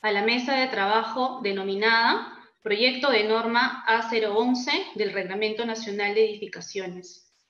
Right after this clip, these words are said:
condiciones para la evaluación del impacto vial en edificaciones, resolución ministerial uno tres tres guion dos mil veinte guion vivienda.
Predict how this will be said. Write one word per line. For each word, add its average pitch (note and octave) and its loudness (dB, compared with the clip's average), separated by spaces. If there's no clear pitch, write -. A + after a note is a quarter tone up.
condiciones B3 2
para G#3+ 0
la G3 2
evaluación A#3+ -2
del G3 0
impacto G#3+ -2
vial A3 0
en A3+ -2
edificaciones, G#3+ -2
resolución G#3 -4
ministerial A3 0
uno B3+ 2
tres A3+ 0
tres C4+ 2
guion A3 2
dos A3 0
mil A3+ -2
veinte C4 0
guion G#3 -2
vivienda. F3+ -6